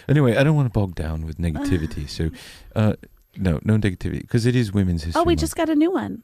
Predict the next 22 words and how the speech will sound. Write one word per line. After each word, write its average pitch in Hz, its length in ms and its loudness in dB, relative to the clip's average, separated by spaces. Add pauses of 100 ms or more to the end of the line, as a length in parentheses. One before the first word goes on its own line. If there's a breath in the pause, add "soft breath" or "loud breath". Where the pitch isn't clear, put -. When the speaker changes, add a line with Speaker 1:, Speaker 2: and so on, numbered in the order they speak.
Speaker 1:
Oh, - 80 4
let's - 180 -2
hear 82 100 -4
it. 73 100 -14 (760)
Speaker 2:
All 247 80 -4
right, 226 220 -6
this - 200 -12
is 247 180 -14
from 208 480 -8 (160)
Frank - 840 -10
Goes 214 280 -6
to 185 100 -6
Hollywood. 220 560 -6 (520 soft breath)
Speaker 1:
Oh, 80 120 -6
do 85 100 -2
you 98 60 2
remember 113 200 2
Frankie 117 320 -2
Goes 113 180 -4
to 117 100 -4
Hollywood? 127 420 -6 (400)
Speaker 2:
Mm, 214 880 -4